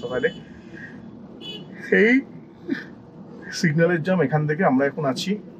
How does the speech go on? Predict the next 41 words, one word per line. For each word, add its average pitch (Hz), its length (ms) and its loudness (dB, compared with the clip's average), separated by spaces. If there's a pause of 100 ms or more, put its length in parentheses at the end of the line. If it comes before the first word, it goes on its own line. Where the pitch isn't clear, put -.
(300)
সিরিটি 151 280 -2
শ্মশানের 151 340 -10
সামনে, 156 300 -4
আর - 80 -4
কোথায় 147 320 0
সিগন্যাল, 117 420 -6 (260)
এত - 220 -2
লম্বা 147 400 2
জ্যাম, 113 280 -4
ঠিক 165 120 -4
আছে? 139 160 -2
গাড়ি 117 220 0
চালানো 131 360 -4
বিপজ্জনক 127 520 -2
হয়ে 120 100 -2
যাচ্ছে। 123 360 -4
দশ 117 260 -4
কিলোমিটারের 123 400 -4
ট্রিপ 117 260 -10
করে, - 320 -12
মানে 120 260 -4 (580)
তিন 135 160 2
কিলোমিটারের 147 440 2
ট্রিপ 135 260 -6
করে 139 140 2
ভেবেছিলাম 131 300 -2
দুশো 117 220 -6
টাকা 127 180 -2
পাবো, 123 300 0 (300)
তেল 123 200 4
পড়ে 127 160 4
গেছে 113 200 2
আট - 280 0
কিলোমিটারে। 101 440 -10 (140)
তো 107 80 -6
দেখা 117 220 -4
যাক 151 140 -2
এই 127 120 -12
ট্রিপটায় - 300 -10
কি 233 200 -8
হয়। 208 140 0